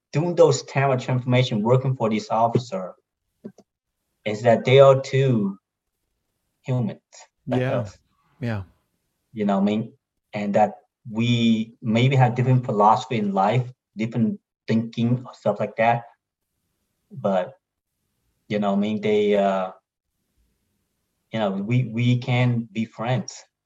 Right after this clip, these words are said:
Speaker 1: And I think a lot of those officers and lieutenants and even warden became really good friend of mine, supporter. One of the social warden went to my graduation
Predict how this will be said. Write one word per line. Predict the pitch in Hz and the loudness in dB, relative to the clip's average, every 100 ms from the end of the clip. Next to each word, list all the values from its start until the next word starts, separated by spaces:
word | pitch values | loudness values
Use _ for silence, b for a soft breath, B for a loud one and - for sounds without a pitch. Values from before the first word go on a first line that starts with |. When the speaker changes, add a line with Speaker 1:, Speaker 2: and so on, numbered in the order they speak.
| _ _ _ _ - | _ _ _ _ -8
Speaker 1:
And | 98 | -4
I | 104 | -4
think | - 113 | -2 0
a | |
lot | 104 107 110 | 4 4 4
of | 104 | 0
those | 104 - | -4 -4
officers | 101 110 - - - 104 101 98 | 0 0 -2 -8 -6 -4 -2 -4
and | 92 | -8
lieutenants | - - 107 104 104 - - | -18 -12 -8 -4 -4 -6 -8
and | - 87 190 | -14 -14 -14
even | 104 202 196 | -12 -12 -12
warden | - 202 202 190 | -8 -6 -6 -6
became | 202 - 202 196 190 _ _ _ _ _ - | -12 -12 -10 -8 -12 _ _ _ _ _ -6
really | 110 120 | -2 0
good | 127 123 - _ _ | 0 -2 -4 _ _
friend | - 117 | -2 -2
of | 107 - | -2 -6
mine, | 85 82 - _ | -12 -12 -18 _
supporter. | - 131 - 160 95 92 _ _ _ _ _ - _ - | -14 -10 -4 -4 -4 -10 _ _ _ _ _ -20 _ -4
One | - 120 | 2 6
of | 131 | 8
the | 123 | 6
social | 113 - 127 127 95 | 2 2 0 0 -2
warden | 107 127 117 | 4 6 6
went | 104 113 | 0 -4
to | 113 | -4
my | 104 | -6
graduation | 101 110 104 95 107 120 - | 0 0 0 -4 -4 -2 -4